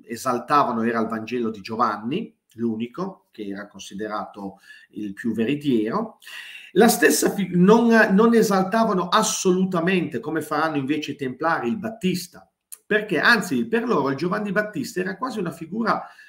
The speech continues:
se vogliamo, quasi demoniaca. Perché? Perché con il battesimo materiale di acqua, battezzando Gesù, aveva sancito la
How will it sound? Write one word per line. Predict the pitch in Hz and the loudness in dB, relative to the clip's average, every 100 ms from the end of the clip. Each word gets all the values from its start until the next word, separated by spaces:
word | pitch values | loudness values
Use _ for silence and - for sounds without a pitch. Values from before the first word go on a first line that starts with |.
| _ | _
se | - 220 | -10 -4
vogliamo, | 233 226 208 | 0 2 0
quasi | 190 202 180 | 0 0 2
demoniaca. | 151 151 160 151 135 117 117 143 | 0 2 0 0 -2 -2 -4 -6
Perché? | - 226 226 123 - - _ | -2 -2 0 -4 -6 -16 _
Perché | - 254 302 - | -6 -4 -4 -2
con | 202 | 0
il | 233 202 | 0 0
battesimo | 170 - 208 220 185 135 | -2 -2 -2 -2 -2 0
materiale | 143 160 139 127 135 147 131 120 | 0 0 -4 -4 -2 0 -2 -2
di | 131 | -2
acqua, | 123 110 117 | -2 -2 -6
battezzando | 110 127 123 113 135 139 120 | -2 -2 -2 -4 -8 -6 -4
Gesù, | 113 110 107 | -4 -6 -8
aveva | 104 165 170 147 117 | -6 -2 0 0 -2
sancito | - - 165 175 - 185 185 165 | -4 -4 -4 -4 -4 -6 -4 -2
la | 135 147 | 0 0